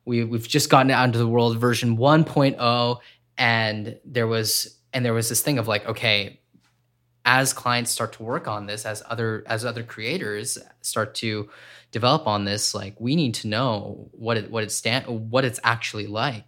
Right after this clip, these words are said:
You know, where are the, where are the holes? What are the things? And we were really privileged as, as, as a company to have our own, own, um, s-, essentially, uh, game studio inside of Magic Leap, uh,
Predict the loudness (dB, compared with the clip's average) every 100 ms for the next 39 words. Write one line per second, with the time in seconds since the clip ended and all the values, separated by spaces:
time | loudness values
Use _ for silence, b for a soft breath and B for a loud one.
0 | -12 -8 -8 -2 0 2 2 0 -4 -6
1 | B B B _ -2 2 2 0 -4 -6
2 | -6 -6 -6 -6 -6 -8 -6 -6 -6 -6
3 | -8 -8 -2 0 0 -2 -8 -12 _ _
4 | _ -20 0 6 8 8 6 4 2 2
5 | 2 0 -4 -6 -10 -6 0 2 0 -8
6 | -8 0 0 0 -4 -12 -2 -2 -2 0
7 | 0 2 0 -2 -6 B B B -4 2
8 | 6 6 2 2 0 0 -2 -4 -4 -4
9 | -6 -10 b b b b -2 0 2 2
10 | 2 0 -2 -6 -10 -12 -12 -16 _ _
11 | -10 -6 -4 -2 0 0 0 -2 -4 -8
12 | -20 -16 -16 -12 -6 2 6 6 8 8
13 | 6 6 4 2 2 4 4 4 0 -8
14 | -10 -12 -12 -8 -8 -8 -14